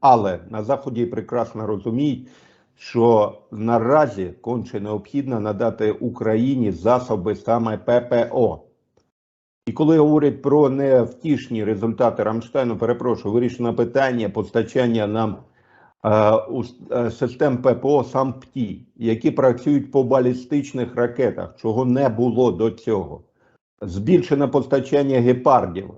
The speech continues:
це з Німеччини, які будуть працювати по гелікоптерам, безпілотникам та все інше. Плюс вирішено питання,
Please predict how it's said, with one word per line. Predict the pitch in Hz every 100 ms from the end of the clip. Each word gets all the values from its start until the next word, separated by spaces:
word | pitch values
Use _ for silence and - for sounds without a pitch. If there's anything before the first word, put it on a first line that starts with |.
| _
це | - 113
з | 101 -
Німеччини, | 120 127 127 - - 101 101
які | 107 131
будуть | 120 120 117
працювати | 120 113 123 120 120 117
по | 101 113
гелікоптерам, | 110 113 113 151 143 135 113 110
безпілотникам | 110 - 117 117 127 120 92 104
та | 98
все | 104 - 120
інше. | 117 95 - - _ _ _ _ -
Плюс | 127 143
вирішено | 170 180 151 151 147
питання, | 127 127 151 156 147 147 123